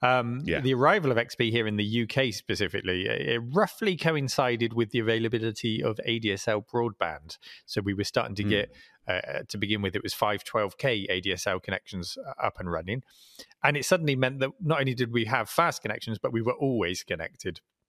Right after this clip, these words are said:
Speaker 1: or at least most of us were, as, as and when we got A D S L. And at first, X P, it did seem like a marked improvement over ninety-eight. Um, I never moved to M E, so it was a jump from ninety-eight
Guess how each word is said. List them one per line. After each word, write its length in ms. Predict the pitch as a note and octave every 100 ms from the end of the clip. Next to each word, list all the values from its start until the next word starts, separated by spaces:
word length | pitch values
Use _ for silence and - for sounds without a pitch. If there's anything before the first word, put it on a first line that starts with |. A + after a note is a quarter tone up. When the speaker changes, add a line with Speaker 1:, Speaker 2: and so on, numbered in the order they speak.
| _ _ -
Speaker 1:
or 140 | A#2 G#2
at 80 | G2
least 220 | F#2 - - -
most 380 | G2+ F2+ -
of 80 | F#2+
us 180 | A2 - B2 - F3+
were, 260 | G2 F2+ G2
as, 300 | A2 A2 -
as 260 | A2 G#2
and 100 | G#2
when 160 | G2+ G2
we 120 | G2
got 180 | A2 A#2+
A 120 | G#2
D 100 | G2
S 180 | F#2 G2+
L. 220 | F#2 F#2+ - - -
And 80 | B2+
at 80 | -
first, 340 | A3 G3+ -
X 300 | - F#3+ E3+
P, 500 | - F3 F3 E3 D#3 - -
it 160 | D3
did 180 | - F#3
seem 300 | - G3 E3+
like 220 | C#3+ C3
a 40 | A#2+
marked 360 | A#2 A2+ -
improvement 520 | G#2 G2+ F#2 F#2 B2 C#3+
over 220 | F2+ F2+
ninety-eight. 720 | F2+ F2+ - F2 G2+ F3 - - - - - -
Um, 440 | G2+ G2 G#2 -
I 160 | - A#2
never 220 | B2 B2+
moved 380 | B2 A#2 G2+ -
to 440 | G#2+ G2+ G2+ G#2 - -
M 220 | G#2+ G#2+
E, 180 | F#2 E2+
so 160 | -
it 140 | F2+ A2
was 180 | G#2 G#2+
a 160 | G2 -
jump 260 | A#2+ F#2+ -
from 380 | B2 F#2+ F#2 - _ _ _ _ -
ninety-eight 460 | C3+ - A#2 A2+